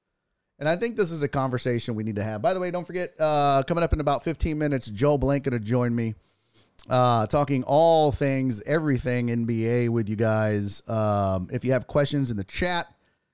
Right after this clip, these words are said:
you can ask Joel by putting hashtag ask the hammer, and, uh, he will answer your N B A questions, no problemo. Right? So, let's see. Yeah,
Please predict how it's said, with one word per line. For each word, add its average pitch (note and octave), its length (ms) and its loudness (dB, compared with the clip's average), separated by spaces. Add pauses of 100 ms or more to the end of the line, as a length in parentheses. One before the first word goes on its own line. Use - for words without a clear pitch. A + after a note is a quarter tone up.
(140)
you B2 80 -6
can A#2+ 120 0
ask C3 360 -2
Joel C3 300 4
by A#2+ 120 0
putting A#2 260 -4
hashtag B2 800 -6
ask A#2 380 -6
the G#2+ 100 -6
hammer, B2+ 480 -6 (1000)
and, B2 320 2
uh, G#2+ 360 4
he B2+ 220 0
will A#2 180 0
answer A#2+ 400 -2
your G#2 600 0
N A2 160 -4
B G#2+ 140 0
A G2+ 80 -2
questions, F2+ 1400 -6
no G2 400 -2
problemo. F2 640 -4 (640)
Right? A2 340 -2
So, G#2 420 0
let's F#2+ 200 -4
see. D2+ 540 -10 (1600)
Yeah, G#2+ 140 -6